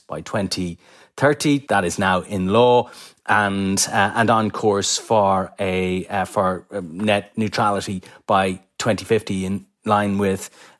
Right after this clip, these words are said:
um, in line with the European position on it. I think when the measures required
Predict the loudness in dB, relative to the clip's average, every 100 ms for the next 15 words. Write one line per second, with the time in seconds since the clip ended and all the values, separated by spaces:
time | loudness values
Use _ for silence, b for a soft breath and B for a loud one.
0 | -8 -4 -2 -4 -6 -8 -2 -2 -2 -2
1 | 0 2 0 0 2 2 2 2 2 -2
2 | -2 -2 -4 -4 -4 -6 B -2 2 0
3 | 2 2 4 2 0 -2 0 2 4 4
4 | 2 0 -2 -8 -8 -6 -4 -2 -2 -6
5 | -10